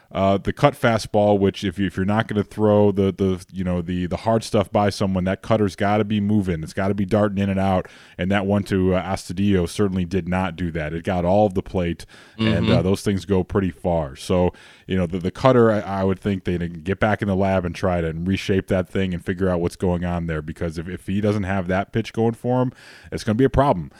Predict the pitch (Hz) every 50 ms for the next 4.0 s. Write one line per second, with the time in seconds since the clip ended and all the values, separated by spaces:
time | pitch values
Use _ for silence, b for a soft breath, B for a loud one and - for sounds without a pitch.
0 | b b b b 85 85 85 - - 92 87 87 92 87 87 85 - - 98 92
1 | 87 - 95 90 92 78 87 87 90 87 90 85 85 87 85 80 - - - 80
2 | 71 73 - - - - 110 101 90 - - 85 - - 175 214 202 147 107 98
3 | 87 87 - - 80 - - - 98 98 85 - 76 - - 82 78 76 76